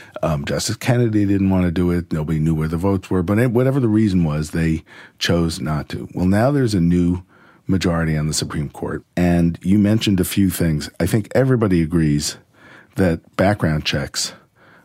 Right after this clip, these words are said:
certainly don't fly in the face of Heller. It's pretty explicitly the case that you ought to be able to have the ability to make sure that people who shouldn't have guns legally don't have them. Red flag laws,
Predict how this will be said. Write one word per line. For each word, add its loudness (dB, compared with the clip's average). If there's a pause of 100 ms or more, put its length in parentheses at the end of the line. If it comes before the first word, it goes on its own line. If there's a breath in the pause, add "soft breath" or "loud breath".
(180)
certainly 0
don't -2 (220)
fly -2
in 0
the -2
face -6
of -6
Heller. -6
It's -10
pretty -2
explicitly -4
the -8
case -6
that -8 (540 loud breath)
you 2
ought 2
to 0
be 0
able -4
to -2
have -4
the -4
ability -2
to -2
make -4
sure -6
that -8
people -6
who -8
shouldn't -2
have -8
guns -8 (100)
legally -6 (120)
don't -4
have -8
them. -12 (800 loud breath)
Red 0
flag 0
laws, -4